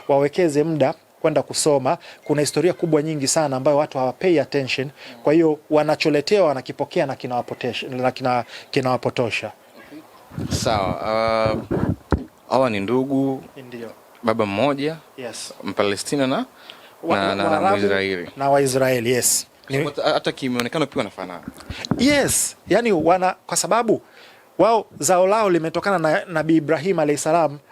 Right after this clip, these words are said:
Speaker 1: Abraham, ambaye ndo hakuna mtu yote ambaye anapinga utume wa Nabii Ibrahim alayhi salam. Na Nabii Ibrahim, uh,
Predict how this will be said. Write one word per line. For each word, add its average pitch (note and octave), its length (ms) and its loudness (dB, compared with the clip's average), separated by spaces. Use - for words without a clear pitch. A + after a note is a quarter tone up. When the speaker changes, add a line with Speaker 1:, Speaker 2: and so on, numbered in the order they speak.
Speaker 1:
Abraham, D#3 520 0
ambaye D#3 500 0
ndo D#3 300 2
hakuna G#3+ 380 0
mtu G#3 220 -4
yote G#3 240 2
ambaye F3 300 0
anapinga D#3+ 560 -4
utume D3+ 320 -2
wa C#3+ 60 0
Nabii C3 360 -4
Ibrahim B2+ 400 -2
alayhi A2+ 220 -4
salam. A2+ 340 -2
Na C#3 100 0
Nabii D3+ 220 4
Ibrahim, D#3 460 0
uh, D3 80 2